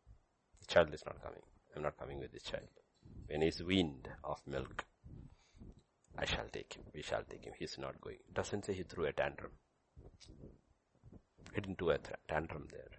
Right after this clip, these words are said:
He cried like our children would sulk and long face and get up and not get up. "Nobody loves me. Everybody hates me." He didn't do anything like that. And he's weaned and he's taken to the temple. And he's handed over.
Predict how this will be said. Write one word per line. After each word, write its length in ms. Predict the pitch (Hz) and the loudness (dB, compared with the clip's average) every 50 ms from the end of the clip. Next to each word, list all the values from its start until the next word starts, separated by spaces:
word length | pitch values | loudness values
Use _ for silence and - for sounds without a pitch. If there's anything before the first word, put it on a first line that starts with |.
| - - | -20 -12
He 120 | - - 87 | -6 -6 -4
cried 420 | - - - 85 82 80 78 - | 4 6 8 8 8 8 4 4
like 180 | 73 76 - - | 2 2 6 6
our 160 | 78 78 78 | 6 6 6
children 440 | - - - 87 82 80 85 80 78 | 2 -2 -2 -2 -2 -2 -4 -4 -4
would 120 | 78 76 - | -6 -4 -2
sulk 480 | - - - 78 90 90 85 - - | 0 4 6 6 6 6 4 2 -2
and 140 | 80 78 80 | -2 -2 6
long 300 | 78 78 85 87 92 85 | 10 10 10 10 8 2
face 560 | - - - - 80 80 80 80 80 78 - - | -8 -10 0 4 4 6 6 4 2 0 -2 -2
and 180 | 80 85 82 | -2 -2 6
get 200 | - 90 87 - | 6 6 6 8
up 280 | 82 80 78 76 - - | 6 4 4 2 0 -4
and 140 | 82 - 82 | -4 -2 -2
not 200 | 82 85 180 170 | -4 -4 -4 -6
get 160 | 80 156 151 | -8 -8 -8
up. 260 | 151 76 156 156 - - - - - - - | -8 -6 -6 -6 -8 -10 -12 -12 -12 -10 -2
"Nobody 360 | 90 92 90 82 87 85 85 | 0 0 0 2 0 0 4
loves 360 | 80 85 78 78 78 - - | 8 8 8 8 8 4 0
me. 160 | - 85 82 85 | 0 0 2 2
Everybody 380 | 82 80 82 78 82 82 82 | 2 2 2 2 4 4 4
hates 400 | 78 - - 80 73 - - - | 4 4 2 2 2 0 -6 -12
me." 120 | - 78 80 117 - _ | -12 -12 -14 -14 -14 _
He 80 | - 240 | 0 2
didn't 140 | 311 339 330 | 4 4 4
do 80 | 349 | 4
anything 280 | 320 277 - - 233 208 | 2 0 -2 -4 -8 -8
like 160 | 175 151 131 | -8 -12 -16
that. 120 | - - - - - _ _ _ _ _ _ _ _ _ _ - | -18 -20 -20 -20 -20 _ _ _ _ _ _ _ _ _ _ 10
And 100 | 120 139 | 12 12
he's 180 | 135 117 101 | 12 10 10
weaned 300 | 104 123 127 113 98 - | 6 6 6 6 4 2
and 120 | - 92 98 | 0 0 0
he's 160 | 101 - - | -2 -2 6
taken 320 | - 101 95 - 104 98 | 8 8 8 8 4 2
to 100 | 92 98 | 2 0
the 220 | 85 87 90 87 - | -2 -2 -4 -4 -2
temple. 380 | - 87 80 78 - 71 - - _ _ _ _ - - | 0 0 0 0 -2 -6 -10 -12 _ _ _ _ -12 0
And 100 | - 110 | 6 8
he's 120 | 117 107 - | 8 8 6
handed 460 | - - - 92 101 104 104 104 95 | 2 2 6 6 8 8 8 8 8
over. 260 | 92 85 76 73 67 | 8 8 6 4 -2